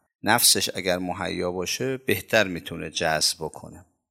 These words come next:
این رابطه رو دقت بکنید، خیلی مهمه. مثل که یک کسی بیرون از مسجد الحرام باشه، یک کسی بیاد تو مسجد الحرام، یک کسی بیاد کنار کعبه یا توی کعبه بره،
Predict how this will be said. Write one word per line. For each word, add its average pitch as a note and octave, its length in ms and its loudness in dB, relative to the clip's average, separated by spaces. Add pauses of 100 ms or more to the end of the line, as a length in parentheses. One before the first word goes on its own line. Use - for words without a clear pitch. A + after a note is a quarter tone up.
(220)
این F#2 80 -6
رابطه F#2 340 2
رو G#2 80 4
دقت G2 380 0
بکنید، G2 380 -4
خیلی F#2 340 2
مهمه. E2 640 -10
مثل D3+ 180 2
که C#3 60 4
یک C#3+ 140 4
کسی C#3 220 4
بیرون B2+ 320 -2
از A2 300 2
مسجد G2+ 380 2
الحرام G2 460 2
باشه، A#2+ 440 -2 (340)
یک G2 80 -4
کسی A2+ 220 6
بیاد A2+ 180 4
تو - 140 -6
مسجد G2 320 2
الحرام، F#2 380 0
یک A2+ 80 -4
کسی A2 220 0
بیاد G#2+ 200 0
کنار F#2+ 360 -2
کعبه F#2+ 320 0
یا F2+ 100 2
توی F2 280 -2
کعبه D2 400 -6
بره، D2+ 340 -10